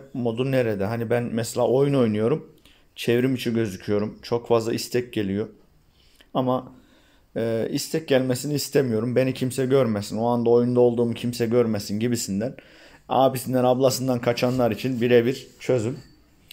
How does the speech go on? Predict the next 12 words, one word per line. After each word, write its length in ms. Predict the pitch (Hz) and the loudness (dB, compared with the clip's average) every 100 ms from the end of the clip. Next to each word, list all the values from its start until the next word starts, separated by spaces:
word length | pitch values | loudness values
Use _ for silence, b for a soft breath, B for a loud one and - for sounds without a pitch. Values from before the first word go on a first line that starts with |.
| B B B B B | B B B B B
Bunun 320 | 139 151 147 | 0 0 0
çözümü 400 | - 156 139 139 | -2 -2 0 0
de 100 | 143 | 0
şu 80 | 151 | 0
şekilde 360 | - 120 110 107 | 0 0 0 0
arkadaşlar. 460 | 107 113 104 104 | 0 -2 -2 -4
Şimdi 260 | 104 - 127 | -6 -4 -4
öncelikle 440 | 131 135 139 135 | 0 2 2 2
şuradaki 480 | 127 - 123 127 127 - | -4 -2 0 0 0 -2
arkadaşlar 760 | 131 120 120 123 123 - 123 127 B B B B _ | 2 2 2 2 2 2 0 -2 B B B B _
bölümünün 460 | 113 120 123 113 113 | 2 2 2 0 -2
üzerine 560 | - 120 127 113 110 | -2 4 4 4 0